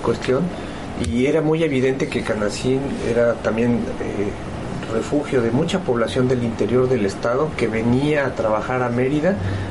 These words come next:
a estos empleos mal pagados, eh, digamos, este, eh, dependientes de tiendas, de farmacia, etcétera, que tenían que hacer recorridos de Canacín a la ciudad, a veces con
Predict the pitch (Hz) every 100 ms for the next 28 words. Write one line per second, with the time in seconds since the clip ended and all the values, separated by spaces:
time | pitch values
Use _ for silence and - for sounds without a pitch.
0 | - 127 127 131 120 120 120 120 117 110
1 | 101 110 110 135 156 214 - - - -
2 | - - 123 131 - - - - - -
3 | 107 107 110 110 - 92 - 98 95 -
4 | - - - - - - 101 113 120 101
5 | 113 110 113 101 101 - 131 139 135 123
6 | 113 98 107 101 117 123 131 - 110 -
7 | 135 135 147 143 - 101 92 117 117 113
8 | 117 117 113 107 104 104 110 104 101 90
9 | 107 101 98 123 120 107 101 - 123 143
10 | 170 143 120 123 113 -